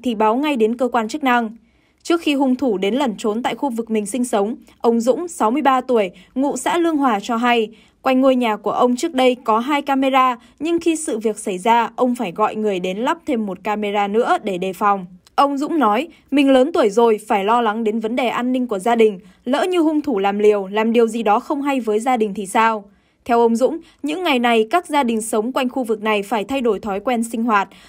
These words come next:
Trời chập tối là đóng cửa và có bao nhiêu bóng đèn trong nhà đều bật lên hết.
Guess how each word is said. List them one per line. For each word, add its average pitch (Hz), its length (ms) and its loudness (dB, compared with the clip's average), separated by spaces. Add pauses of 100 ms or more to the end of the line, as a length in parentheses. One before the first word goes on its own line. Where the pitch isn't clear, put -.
(120)
Trời 285 180 2
chập 277 240 -2
tối 247 180 2
là 320 120 2
đóng 214 220 -2
cửa 247 320 -2
và 202 100 -6
có 196 180 -4
bao 254 160 2
nhiêu 240 200 0
bóng 202 200 -4
đèn 240 200 -2
trong 226 180 -6
nhà 196 260 0
đều 196 200 -2
bật 185 220 -6
lên 220 140 0
hết. 285 220 0